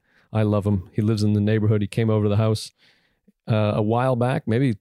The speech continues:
six weeks ago or something, which is a different planet ago.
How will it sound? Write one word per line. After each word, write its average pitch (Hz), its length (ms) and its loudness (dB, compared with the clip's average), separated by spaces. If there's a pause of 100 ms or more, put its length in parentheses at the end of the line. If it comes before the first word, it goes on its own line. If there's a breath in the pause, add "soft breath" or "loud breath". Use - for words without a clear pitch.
six - 320 -6
weeks 131 240 -2
ago 151 260 0
or 156 100 0
something, 175 460 -4
which - 180 -6
is 104 140 0
a 104 60 0
different 104 480 -2 (200)
planet 113 460 -2
ago. 95 420 0